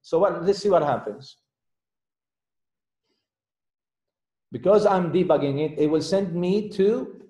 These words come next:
see, the form, the page load first. So if I do step over, uh, let me just pull this here.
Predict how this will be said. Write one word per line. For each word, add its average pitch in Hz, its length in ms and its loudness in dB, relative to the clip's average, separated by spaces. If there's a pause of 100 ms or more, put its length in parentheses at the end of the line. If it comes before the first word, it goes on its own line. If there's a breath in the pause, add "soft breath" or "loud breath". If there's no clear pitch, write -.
see, 190 340 0
the 156 80 0
form, 180 680 0
the 156 140 0
page 160 360 0
load 156 420 0
first. 110 440 -6 (500)
So - 180 0
if 156 80 0
I 165 180 4
do 214 260 -2
step - 680 -2 (180)
over, 165 920 2
uh, 117 300 -12 (160)
let 120 80 -20
me 113 80 -20
just 110 240 -20
pull 120 160 -18
this 123 240 -18
here. 135 260 -8